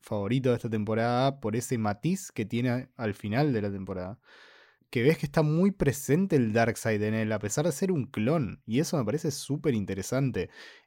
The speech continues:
Él tiene muy claro lo que quiere y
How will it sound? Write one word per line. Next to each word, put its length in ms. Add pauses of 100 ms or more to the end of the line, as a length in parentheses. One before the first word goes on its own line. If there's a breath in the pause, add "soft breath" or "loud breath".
Él 440 (600)
tiene 300
muy 360
claro 360
lo 120
que 120
quiere 440
y 220